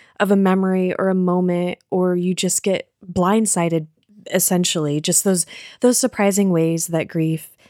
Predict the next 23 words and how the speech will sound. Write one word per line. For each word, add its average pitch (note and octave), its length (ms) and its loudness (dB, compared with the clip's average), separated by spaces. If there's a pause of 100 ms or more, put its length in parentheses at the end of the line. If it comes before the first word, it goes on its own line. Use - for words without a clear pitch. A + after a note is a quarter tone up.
(220)
continues E3 680 -2
to E3 320 -4
sneak E3 340 -4
up D#3+ 160 -6
on D#3+ 140 -2
you D#3+ 180 -2
when D#3 100 0
you're D3+ 140 -2
in D#3 240 -2
that D3 180 -6
cycle. F#3+ 560 -4 (360)
And F#3+ 300 2
having F#3 500 2
this F3 200 0
start E3 320 -2
out D3 240 -2
so F3 680 0
disjointed D#3+ 720 -4
and D3+ 160 -4
cutting E3+ 300 -4
back D#3+ 240 -4
and E3+ 160 -4
forth D#3 440 -6